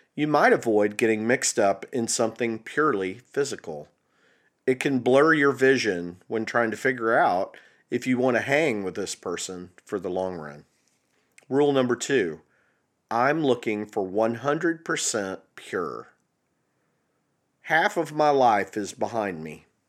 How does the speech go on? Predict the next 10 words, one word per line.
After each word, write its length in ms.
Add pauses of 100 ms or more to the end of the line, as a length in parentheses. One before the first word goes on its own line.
(640)
I 60
have 160
two 220
beautiful 400
kids, 720 (580)
and 120
I'm 120
happy 400
with 200
myself 640